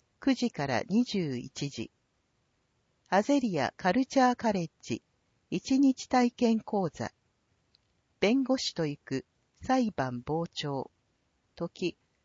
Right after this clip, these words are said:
十月九日木曜日、十三時から十六時。費用、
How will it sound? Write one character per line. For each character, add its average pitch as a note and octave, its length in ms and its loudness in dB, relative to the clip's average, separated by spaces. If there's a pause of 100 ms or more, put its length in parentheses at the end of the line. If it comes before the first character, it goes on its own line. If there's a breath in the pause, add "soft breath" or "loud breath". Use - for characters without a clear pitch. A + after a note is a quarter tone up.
(180)
十 B3 260 0
月 C4 320 -4
九 A3+ 140 -2 (300)
日 G#3 160 0
木 G3 340 -2
曜 A3+ 240 2
日、 B2 220 -4 (400)
十 A3+ 260 0
三 B3+ 320 0
時 F#3 160 -6
か C3 160 -6
ら B2 160 -4
十 A3+ 320 0
六 A3 300 -4
時。 - 240 -10 (580)
費 G#3+ 140 -4
用、 D#3 300 -2